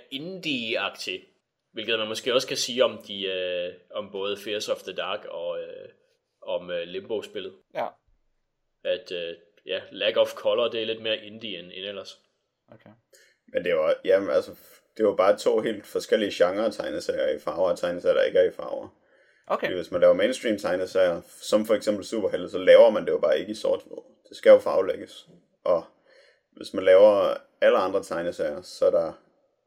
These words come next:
Speaker 3: ikke så meget grund til at farvelægge det, og så vil man tit lade være med at gøre det, fordi det er et kæmpe arbejde.
Speaker 2: Altså for eksempel Transformers?
Speaker 3: Ja.
Speaker 2: Var
Speaker 3: Det vil man jo så lave i farver,
Speaker 1: Der var
Speaker 3: fordi
Speaker 1: masser
Speaker 2: Ja,
Speaker 1: af
Speaker 2: det lavede man
Speaker 1: farver.
Speaker 2: i farver, ja. Det er rigtigt.
Speaker 3: mainstream.
Speaker 1: Ja.
Speaker 3: Altså, der er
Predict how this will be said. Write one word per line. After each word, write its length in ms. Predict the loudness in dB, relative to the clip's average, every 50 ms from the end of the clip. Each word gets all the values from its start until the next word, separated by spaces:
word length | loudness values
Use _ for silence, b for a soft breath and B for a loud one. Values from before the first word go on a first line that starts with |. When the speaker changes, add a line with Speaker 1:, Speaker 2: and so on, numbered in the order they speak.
| -10
Speaker 3:
ikke 140 | -10 -8 -8
så 80 | -8 -4
meget 200 | -2 -2 0 0
grund 200 | 0 -2 -2 -4
til 100 | -6 -8
at 60 | -6
farvelægge 380 | -2 0 2 2 2 0 -4 -6
det, 80 | -6
og 80 | -6 -6
så 60 | -6
vil 80 | -6 -6
man 100 | -8 -8
tit 140 | -8 -2 0
lade 120 | 2 2
være 120 | 2 2
med 100 | -2 -2
at 60 | -2 0
gøre 180 | 2 2 2
det, 100 | 2 0
fordi 160 | -6 -12 -14 -12
det 60 | -12
er 40 | -12
et 60 | -8
kæmpe 260 | -6 -6 -4 -2 -2
arbejde. 380 | -2 -2 -2 -4 -4 -6 -10 -12 -14 _ _ _ _ _ _ _ -6
Speaker 2:
Altså 160 | -6 -6 -4
for 60 | -4 -6
eksempel 140 | -6 -6 -6
Transformers? 720 | -6 -6 -6 -4 -2 -2 0 0 -2 -4 -8 -12 -18 _ _ _ _ _ _ _ _ _ 0
Speaker 3:
Ja. 140 | 2 2 4
Speaker 2:
Var 220 | 2 0 -2 -6 _ _ _ _ _ _ _ _ _ _ _ _ _ _ _ _ _ -8
Speaker 3:
Det 80 | -6
vil 120 | -2 -2 0
man 120 | 2 0
jo 60 | 0
så 80 | 0 4
lave 280 | 8 8 10 10 8
i 40 | 6
farver, 300 | 2 0 0 0 2 0 0
Speaker 1:
Der 60 | -2
var 80 | -4
Speaker 3:
fordi 100 | -6 -8
Speaker 1:
masser 200 | -6 -6 -4 -2
Speaker 2:
Ja, 60 | -2 -2
Speaker 1:
af 60 | -2
Speaker 2:
det 60 | 0
lavede 200 | 0 0 0 -2
man 100 | -6 -8 -8
Speaker 1:
farver. 240 | -8 -8 -8 -8 -8
Speaker 2:
i 20 |
farver, 60 | -10 -14
ja. 60 | -18 _ _ _ _ _
Det 60 | -14 -12
er 80 | -10
rigtigt. 140 | -10 -6 -4
Speaker 3:
mainstream. 420 | -4 -4 -4 -6 -10 -8 -6 -4
Speaker 1:
Ja. 100 | -4 -4 -6 -10 _ _ _ _ _ _ _ -12
Speaker 3:
Altså, 140 | -6 0
der 80 | 2 4
er 120 | 6 8